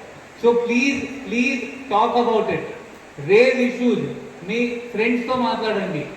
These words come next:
హండ్రెడ్ డయల్ చేసేయండి. మీ టీచర్స్ ఉన్నారు, మీ అమ్మ నాన్న లైట్ చెప్తున్నారు అంటే టీచర్స్తో డిస్కస్ చేసేయండి. ఎందుకంటే టీచర్స్ అంటే ఏంటి? Next to God అంటారు కదా.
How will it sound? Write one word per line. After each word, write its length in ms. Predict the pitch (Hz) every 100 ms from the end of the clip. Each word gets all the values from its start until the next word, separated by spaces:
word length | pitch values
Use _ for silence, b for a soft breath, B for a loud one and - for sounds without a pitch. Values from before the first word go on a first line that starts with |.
| - - -
హండ్రెడ్ 300 | 190 226 247
డయల్ 180 | 240 240
చేసేయండి. 540 | 233 233 226 190 170 202
మీ 60 |
టీచర్స్ 480 | 208 226 226 254 254
ఉన్నారు, 400 | 240 233 202 147 - - - - - - - - 160
మీ 120 | 208
అమ్మ 280 | 196 208 240
నాన్న 240 | 240 240
లైట్ 380 | 233 220 240 240
చెప్తున్నారు 440 | 240 247 247 240
అంటే 300 | 233 233 240 262
టీచర్స్తో 480 | 254 254 254 262
డిస్కస్ 460 | 240 220 - 208 202
చేసేయండి. 480 | 185 175 151 131 117 - - - -
ఎందుకంటే 420 | 185 233 240 254
టీచర్స్ 480 | 247 233 240 262 247
అంటే 260 | 247 240 233 233
ఏంటి? 420 | 240 240 233 240 - - - - - - -
Next 380 | 170 202 - 254
to 180 | 254 220
God 200 | 233 247
అంటారు 340 | 240 247 262 277
కదా. 540 | 254 220 - -